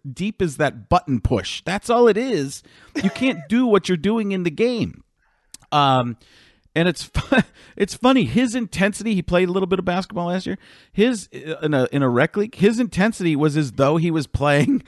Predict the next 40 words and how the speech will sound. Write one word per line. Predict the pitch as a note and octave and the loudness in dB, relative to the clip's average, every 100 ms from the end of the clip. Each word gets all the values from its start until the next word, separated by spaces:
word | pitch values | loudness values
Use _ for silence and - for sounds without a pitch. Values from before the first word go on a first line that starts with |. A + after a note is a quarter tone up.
| - | -12
<laughs> | F3 - | -20 -6
a, | - E3 E3 E3 - - | 2 4 4 2 -2 -8
a | G#2 - A#2 | -8 -6 -4
video | C#3 C#3+ G#3+ D4+ B2+ | -2 0 0 -2 -4
game. | - G#2+ F#2+ | -6 -6 -4
He | C#3+ | -2
just | F3 D#3+ | -2 -2
didn't | F#3 F#3 - | -4 -4 -10
care. | - - A3+ C4+ F#3 - | -12 -6 -4 -2 -2 0
Like, | D3 C#3+ | 0 0
he | D#3 | 0
wouldn't | E3+ F#3 | -2 0
go | F3+ | -2
for | D#3+ D#3 | 0 -2
a | C#3 | 0
loose | C3+ B2 | -2 -4
ball. | - E3+ G3 G3 G3 - | 2 4 6 6 2 2
<laughs> | |
It's | D#3 - | -2 0
like, | D#3 C3+ - - - _ - | -2 -2 -8 -20 -20 _ -8
"I, | - - | -6 -2
I'm | C#3+ D#3+ | -2 0
never | D#3+ E3 | 0 0
gonna | D#3 C#3 | 0 -2
get | A2 F3+ F#3 | -2 0 0
it." | F3+ D#3+ | 0 0
He's, | C#3+ A#2+ A2+ | -2 -2 -6
he's | C#3+ C3 G#2+ | -4 -4 -2
done | D3 D3 E3 | 0 0 0
the | |
math | B2+ B2+ E3 - | -2 -4 -6 -6
in | B2+ | -6
his | G2+ - | -8 -6
head | D#3+ E3+ D#3+ | -2 0 0
that | C#3 | -2
he's | A#2+ | -2
not | C#3+ C#3 | -2 -2
gonna | C3+ A#2+ | -2 -6
get | A#2 D3+ | -4 -6
there. | - | -4